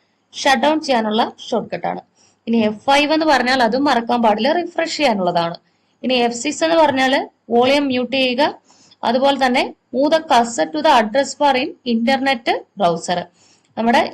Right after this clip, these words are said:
ഇന്റർനെറ്റ് ബ്രൗസർ നമ്മൾ ഓപ്പൺ ചെയ്യുമ്പോൾ കർസർ അഡ്രസ് ബാറിലോട്ട് പോകും എഫ് സിക്സ് പ്രസ് ചെയ്യുമ്പോൾ. പക്ഷെ നമ്മുടെ സിസ്റ്റത്തിൽ വോളിയം മ്യൂട്ട് ചെയ്യാനാണ് നമ്മൾ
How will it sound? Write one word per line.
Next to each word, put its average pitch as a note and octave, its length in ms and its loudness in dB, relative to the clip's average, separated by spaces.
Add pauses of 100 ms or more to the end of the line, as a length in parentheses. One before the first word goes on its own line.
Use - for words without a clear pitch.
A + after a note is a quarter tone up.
ഇന്റർനെറ്റ് B3+ 500 -2
ബ്രൗസർ B3+ 380 0 (100)
നമ്മൾ B3 180 0
ഓപ്പൺ A#3 360 0
ചെയ്യുമ്പോൾ A3+ 320 0 (220)
കർസർ C#4 340 0 (240)
അഡ്രസ് B3 460 0
ബാറിലോട്ട് A3+ 500 2 (280)
പോകും A#3+ 300 2 (260)
എഫ് G3+ 180 -6
സിക്സ് B3+ 320 -2 (460)
പ്രസ് A#3+ 220 -2
ചെയ്യുമ്പോൾ. F3+ 300 -2
പക്ഷെ - 400 -12
നമ്മുടെ B3+ 340 0
സിസ്റ്റത്തിൽ C4 340 -4 (320)
വോളിയം E4 380 2
മ്യൂട്ട് B3 200 0
ചെയ്യാനാണ് G#3+ 260 2
നമ്മൾ G3 380 -2